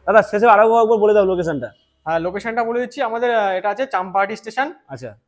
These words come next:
Speaker 2: আপনারা দূর থেকে যারা আসবেন, শুধু আপনার শিয়ালদা থেকে যদি আসেন, ক্যানিং ট্রেনে বসে চাম্পাহাটি স্টেশনে নামবেন, আর ওই দিক থেকে, আহ, সাউথের ট্রেন থেকে যারা আসবেন, তারা just বারুইপুর নামবেন, নেমে আমাদের চামপাটি স্ট্যান্ডে অটোয় করে চলে আসবেন, হয়ে যাবে।
Speaker 1: একদম, ইজি প্রসেস। চলো দা-,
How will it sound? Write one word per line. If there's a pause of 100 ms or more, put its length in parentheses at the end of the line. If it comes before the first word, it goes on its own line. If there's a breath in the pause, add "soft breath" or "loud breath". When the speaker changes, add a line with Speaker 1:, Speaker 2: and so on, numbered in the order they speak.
(140)
Speaker 2:
আপনারা
দূর
থেকে
যারা
আসবেন, (400)
শুধু
আপনার
শিয়ালদা
থেকে
যদি
আসেন, (880)
ক্যানিং
ট্রেনে
বসে
চাম্পাহাটি
স্টেশনে
নামবেন,
আর
ওই
দিক
থেকে,
আহ,
সাউথের
ট্রেন
থেকে
যারা
আসবেন, (720)
তারা
just
বারুইপুর
নামবেন,
নেমে (100)
আমাদের (100)
চামপাটি
স্ট্যান্ডে (140)
অটোয়
করে
চলে
আসবেন,
হয়ে
যাবে। (220)
Speaker 1:
একদম, (120)
ইজি
প্রসেস। (480)
চলো
দা-,